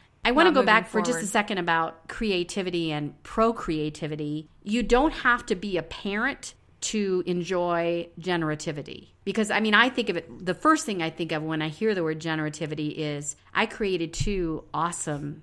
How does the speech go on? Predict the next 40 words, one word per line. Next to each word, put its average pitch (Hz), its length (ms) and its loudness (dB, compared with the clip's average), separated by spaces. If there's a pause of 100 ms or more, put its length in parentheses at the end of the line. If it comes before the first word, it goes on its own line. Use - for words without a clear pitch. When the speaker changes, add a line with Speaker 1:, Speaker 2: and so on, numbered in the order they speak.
Speaker 1:
people 247 560 -4
who 175 140 0
are 160 100 2
now 170 200 2
adults 156 440 -4
and 156 100 -2
have 156 340 -4
good 180 220 -2
careers 165 460 -2
and 160 160 -2
they're 156 160 -4
good 175 260 -4
people 156 520 -6
and 165 140 -2
they're 165 200 0
adding 175 400 4
to 180 120 -8
the 165 120 -4
world. 156 420 -8 (160)
But 185 320 0
if 208 160 2
I 196 80 4
were 196 140 2
not 208 240 6
a 175 40 0
parent, 214 640 4
I 180 140 2
could 175 220 -4
still 220 320 0
have 170 200 0
generativity. 160 800 -4
Speaker 2:
Right. 185 280 -4 (180)
Speaker 1:
Because 196 320 -4
I 185 80 2
could 180 180 -4
leave 196 540 -2
a 170 80 -2
legacy 180 640 -2
of 165 380 -10
good 247 380 -2